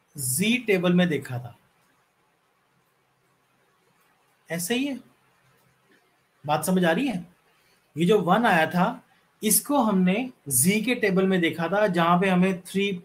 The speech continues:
ज़ीरो पॉइंट थ्री फ़ोर वन थ्री मिला था। इतनी बात आपको पता है? इस वक्त जब हमने graph shade करना है ना, तो कोई value important नहीं है,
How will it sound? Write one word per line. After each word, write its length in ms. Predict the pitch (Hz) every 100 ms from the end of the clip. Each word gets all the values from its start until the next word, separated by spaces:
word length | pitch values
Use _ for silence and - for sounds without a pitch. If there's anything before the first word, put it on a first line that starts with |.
| -
ज़ीरो 260 | 151 185 190
पॉइंट 320 | 185 185 180
थ्री 200 | - 202 190
फ़ोर 200 | 190 190
वन 240 | 165 160
थ्री 160 | 156 165
मिला 200 | 143 117
था। 200 | - - _ _ _ _ _ _ _ _ _
इतनी 200 | 147 180
बात 220 | 196 190 190
आपको 220 | 185 196
पता 280 | 185 190 220
है? 160 | 226 - _ _ _ _ _ _ _ _ _ _ _ _ _ -
इस 260 | 262 -
वक्त 160 | 285 240
जब 180 | 226 226
हमने 180 | 233 247
graph 420 | 175 160 190 233
shade 360 | - 208 226 226
करना 220 | 175 156
है 60 |
ना, 140 | 160 151 123 _ _ _ _ _ _
तो 140 | 220 226 226 -
कोई 360 | 233 254 285 247
value 500 | 220 202 220 240 208 -
important 560 | 190 175 185 180 214
नहीं 360 | 190 185 208 208
है, 260 | 196 202